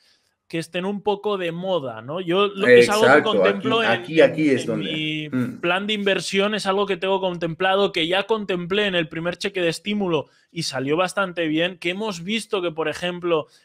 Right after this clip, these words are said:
Speaker 1: en activos como Bitcoin, en activos
Speaker 2: Bitcoin,
Speaker 1: como
Speaker 2: claro.
Speaker 1: tecnológicas muy de moda, como puede
Speaker 2: Sí,
Speaker 1: ser
Speaker 2: sí, sí.
Speaker 1: Tesla, tal, han tenido años récord, de crecimiento récord,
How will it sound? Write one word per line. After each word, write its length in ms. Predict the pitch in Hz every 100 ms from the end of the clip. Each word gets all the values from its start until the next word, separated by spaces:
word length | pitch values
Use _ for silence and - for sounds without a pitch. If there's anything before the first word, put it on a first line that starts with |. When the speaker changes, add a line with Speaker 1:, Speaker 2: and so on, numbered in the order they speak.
| -
Speaker 1:
en 100 | 135
activos 420 | 135 175 170 160
como 240 | 175 147
Bitcoin, 400 | 151 196 - 190
en 100 | 170
activos 420 | 160 123 180 175 247
Speaker 2:
Bitcoin, 220 | 131 120
Speaker 1:
como 100 | 123
Speaker 2:
claro. 420 | 107 104 92 - -
Speaker 1:
tecnológicas 1160 | 170 160 160 160 190 202 196 - 170 165 - -
muy 460 | 165 185 226 226
de 160 | 190 170
moda, 420 | 165 185 196 180
como 220 | 170 160
puede 220 | 156 170 135
Speaker 2:
Sí, 60 |
Speaker 1:
ser 80 | 143
Speaker 2:
sí, 120 | 160
sí. 0 |
Speaker 1:
Tesla, 380 | 123 185 - 160
tal, 160 | 180 175
han 160 | 156
tenido 280 | 160 170 170
años 360 | 170 170 156 143
récord, 380 | 156 165 208 185
de 100 | 160
crecimiento 480 | 151 151 147 160 165
récord, 420 | 156 151 202